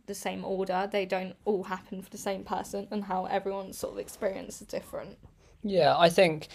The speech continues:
Speaker 2: there's often that misconception that those stages of grief are quite binary. <clears throat> No one deviates from it. It's very kind of, everyone experiences grief this way. This is how you cope. This is how you get on with it.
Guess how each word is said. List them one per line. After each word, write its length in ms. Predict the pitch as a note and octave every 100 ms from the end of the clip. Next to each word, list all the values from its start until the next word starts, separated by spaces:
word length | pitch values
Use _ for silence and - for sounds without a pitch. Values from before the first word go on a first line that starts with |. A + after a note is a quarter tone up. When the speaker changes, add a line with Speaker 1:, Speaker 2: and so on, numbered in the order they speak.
| - -
Speaker 2:
there's 160 | - C3+
often 260 | C3 -
that 220 | B2 B2 - - -
misconception 680 | C3+ - C3 - - -
that 120 | B2+ C3+
those 120 | C3
stages 320 | C#3 B2+ -
of 60 | C3
grief 160 | B2+ B2
are 40 |
quite 220 | C3 C3
binary. 840 | C#3 C3+ C3 B2 B2 B2 B2+ B2 B2 -
<clears throat> 100 | -
No 240 | C#3 C3+ C3
one 120 | B2
deviates 520 | C3+ B2 B2+ B2+ B2+
from 160 | C3 B2
it. 120 | A#2+
It's 180 | A#2 -
very 260 | C3 A#2+ A#2
kind 220 | A#2 A2+
of, 140 | A#2 - - -
everyone 280 | D#3+ C#3+ B2
experiences 400 | B2 B2 - A#2
grief 400 | C#3 B2 A#2 -
this 300 | C3 D#3+ -
way. 200 | B2+ A#2+
This 240 | A#2+ D#3+ D#3
is 80 |
how 100 | C3+
you 140 | B2 A#2+
cope. 360 | - A#2 - - - -
This 220 | C#3 C#3 -
is 60 |
how 80 | B2+
you 80 | A#2+
get 140 | B2
on 100 | B2 B2+
with 100 | A2+
it. 120 | A2